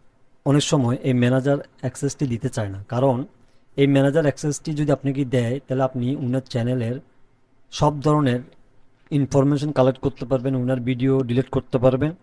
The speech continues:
ঠিক আছে, তো এই ক্ষেত্রে অনেক বায়ারই এই ম্যানেজার অ্যাক্সেসটি দিতে চায় না। তো আপনি কি করবেন, আপনি ম্যানে-, বায়ারকে বলবেন এডিটর অথবা এডিটর লিমিটেড, দুটির যে কোনো একটি দিতে, সেই ক্ষেত্রে ওনার চ্যানেলটি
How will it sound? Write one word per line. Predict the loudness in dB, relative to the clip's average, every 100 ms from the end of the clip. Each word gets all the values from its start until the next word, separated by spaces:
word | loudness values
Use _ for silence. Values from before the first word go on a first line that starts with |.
| _ -20 _
ঠিক | 0 0
আছে, | 0 -6 -10 _ _ _
তো | -4 -2 0
এই | 0
ক্ষেত্রে | 0 -4 2
অনেক | 2 2 2
বায়ারই | 4 4 2 0 -4 -10 -12 0
এই | 2
ম্যানেজার | 4 4 4 2
অ্যাক্সেসটি | 0 -2 -4 -2
দিতে | -4 -2 -4
চায় | -4 -8
না। | -8 -16 -20 -20 -20 -14 -2
তো |
আপনি | 0 0
কি | -2
করবেন, | -4 -2 0 0 -2
আপনি | -8 -4
ম্যানে-, | 0 0 -2 -6 -18 0
বায়ারকে | 4 4 4
বলবেন | 4 4 4 0 -2 2
এডিটর | 4 4 4 4
অথবা | 4 4 2 0 -8 -4
এডিটর | 2 2 4
লিমিটেড, | 4 4 4 -2 -6 _ _ -20 _ 4
দুটির | 4 4 0
যে | 2
কোনো | 4 4 2
একটি | 0 -2
দিতে, | 0 0 -2 -4 _ _ -20 -20
সেই | -2 0
ক্ষেত্রে | 2 0 2 2 2
ওনার | 2 4 2 0 -16 2
চ্যানেলটি | 4 6 4 2 0